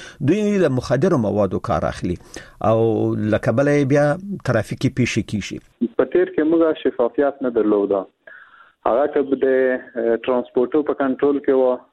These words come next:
Speaker 2: اه، د وسایطو کنټرول دی او چک یې دی، مثلا چې معیاري دي که نه دي. همداسې د موټر چلوونکو په برخه کې. <clears throat> او موږ، اه، اه، که تیر، اه، د شلو کالو کې وګورو، ډېری ستونزې،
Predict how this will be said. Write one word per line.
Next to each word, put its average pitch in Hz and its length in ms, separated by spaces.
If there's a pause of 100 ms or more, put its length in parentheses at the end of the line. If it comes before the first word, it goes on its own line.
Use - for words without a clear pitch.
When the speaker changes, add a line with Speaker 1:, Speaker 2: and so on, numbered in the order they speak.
Speaker 2:
اه، 110 580 (240)
د 110 120
وسایطو 120 600
کنټرول 127 540
دی 123 160
او 117 200
چک - 400
یې 123 80
دی، 120 180
مثلا 113 440
چې 110 220
معیاري 113 400
دي 120 160
که 117 120
نه 113 100
دي. 110 220 (720)
همداسې 139 460
د 143 80
موټر 135 280
چلوونکو 139 520
په 123 140
برخه 127 320
کې. 113 200 (720)
<clears throat> - 720
او 143 80 (140)
موږ، 180 160
اه، 131 800 (220)
اه، 117 300 (220)
که 123 80
تیر، 147 280
اه، 120 440
د 113 220
شلو 135 180
کالو 127 220
کې 127 120
وګورو، 123 400 (720)
ډېری 147 320
ستونزې، 147 640